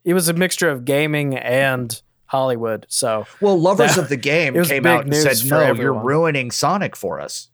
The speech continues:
Speaker 2: you know? They're like, "You're
Speaker 1: Yeah.
Speaker 2: ruining it." And they, you know, people who love these video games want to see a,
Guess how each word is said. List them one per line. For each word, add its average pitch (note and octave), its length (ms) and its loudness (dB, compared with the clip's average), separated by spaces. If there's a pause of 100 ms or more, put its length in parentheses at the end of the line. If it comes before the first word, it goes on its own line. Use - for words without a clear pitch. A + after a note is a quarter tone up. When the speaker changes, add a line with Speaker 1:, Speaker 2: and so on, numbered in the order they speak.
Speaker 2:
you A2 120 -6
know? A#2+ 260 -4 (440)
They're C3+ 100 2
like, C3 220 0
"You're A#2+ 240 -2
Speaker 1:
Yeah. - 60 6 (100)
Speaker 2:
ruining A#2 180 -4
it." C3+ 300 -2
And B2 340 -2
they, D3 100 0 (240)
you D#3+ 140 -4
know, D3+ 140 2
people G3+ 400 -2
who E3+ 160 0
love C#3 540 0
these B2 240 -6
video B2+ 300 -2
games A#2 340 -6
want C3+ 400 -4
to G3 120 -2
see F#3 460 -2 (380)
a, D3 200 0